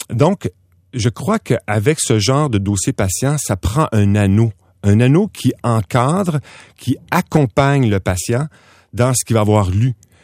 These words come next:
Et iCardio est exactement le but de cette chose-là, c'est-à-dire de, d'offrir, euh, au patient un cadre pour pouvoir s'y référer, faire la lecture à tête reposée, partager avec son entourage pour diminuer l'anxiété et peut-être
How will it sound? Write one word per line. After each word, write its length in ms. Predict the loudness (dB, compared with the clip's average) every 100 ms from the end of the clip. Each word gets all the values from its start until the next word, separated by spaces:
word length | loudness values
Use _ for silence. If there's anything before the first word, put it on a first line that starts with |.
| _ _
Et 260 | -6 -2 -2
iCardio 500 | 0 0 0 0 0
est 160 | -2
exactement 680 | -4 -2 -4 -2 -2 -2 0
le 120 | -2
but 200 | -2 -4
de 100 | -6
cette 200 | -8 -10
chose-là, 320 | -6 -6 -6
c'est-à-dire 420 | -8 -8 -6 -4 -4
de, 140 | -6
d'offrir, 720 | -2 -2 -2 -4 -2 -2 -4 -6 -16 -20 -20 _
euh, 160 | -4 -2
au 120 | -2 -2
patient 580 | -2 -4 -2 -2 -2 -6 -16 -20 _
un 200 | -2 0
cadre 760 | -2 0 0 2 -2 -4 -6 -6 -12 _ _ _ _
pour 160 | -6
pouvoir 580 | -6 -4 0 0 0 -4 -10
s'y 320 | -10 -6 -2 0
référer, 640 | 0 0 0 0 -2 -4 -10 _ _ _ _
faire 240 | _ -4 -2
la 100 | 0
lecture 380 | -2 -2 -2 0
à 60 |
tête 160 | -2 -4
reposée, 340 | -4 -2 -2
partager 400 | -2 -2 -2 -2
avec 160 | -2 -2
son 160 | -2
entourage 580 | -2 -4 -2 0 0 -4 -12 -20 _
pour 140 | -4 -2
diminuer 340 | 0 0 2
l'anxiété 460 | 0 0 -2 -2 0
et 60 |
peut-être 340 | 0 -2 -4